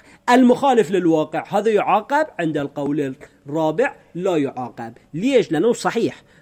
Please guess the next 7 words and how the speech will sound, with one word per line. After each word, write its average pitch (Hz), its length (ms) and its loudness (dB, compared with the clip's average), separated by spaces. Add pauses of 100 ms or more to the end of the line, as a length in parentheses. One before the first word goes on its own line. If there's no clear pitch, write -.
هذا 175 560 -4
اطلع 233 460 2
على 135 140 -6
الطريق 110 420 -16 (260)
وخالف 185 600 4
الطريق، 123 440 -4 (160)
لكن 156 640 -2